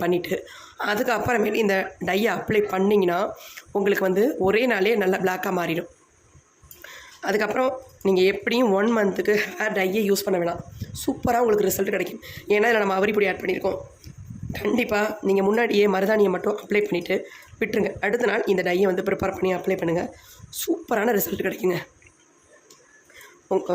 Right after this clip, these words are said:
உங்க முடியை வந்து ஒரே நாள்ல பிளாக் ஆக்கிரும். ஒரு half an hour தான் நம்ம விட்டா போதும், நல்லா கருகருன்னு மாறிடும். இப்ப வாங்க இந்த டையை நான் எப்படி அப்ளை பண்றேன் முடியல அப்படின்றத உங்களுக்கு நான் காட்டுறேன். எப்படி இருக்கு பாருங்க.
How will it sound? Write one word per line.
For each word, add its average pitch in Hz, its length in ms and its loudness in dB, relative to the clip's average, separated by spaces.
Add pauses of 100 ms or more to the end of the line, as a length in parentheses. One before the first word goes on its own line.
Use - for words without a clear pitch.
(180)
உங்க 175 180 4
முடியை 240 260 4
வந்து 208 140 4 (140)
ஒரே 196 180 2 (120)
நாள்ல 208 260 2
பிளாக் 190 260 0
ஆக்கிரும். 185 300 -4 (960)
ஒரு 214 160 2
half 226 200 0
an 240 60 2
hour 226 160 2
தான் 233 100 2
நம்ம 196 140 2
விட்டா 190 240 -2
போதும், 185 200 -2 (120)
நல்லா 190 240 2
கருகருன்னு 190 420 2
மாறிடும். 175 280 -2 (1700)
இப்ப 190 180 2
வாங்க 226 180 2 (120)
இந்த 196 120 2
டையை 214 220 -2
நான் 185 160 2
எப்படி 208 240 0
அப்ளை 208 260 -2
பண்றேன் 180 300 -2 (140)
முடியல 180 340 0
அப்படின்றத 170 380 -2
உங்களுக்கு 175 220 -2
நான் - 140 -16
காட்டுறேன். - 320 -16 (2250)
எப்படி 180 160 0
இருக்கு 190 200 0
பாருங்க. 160 220 -2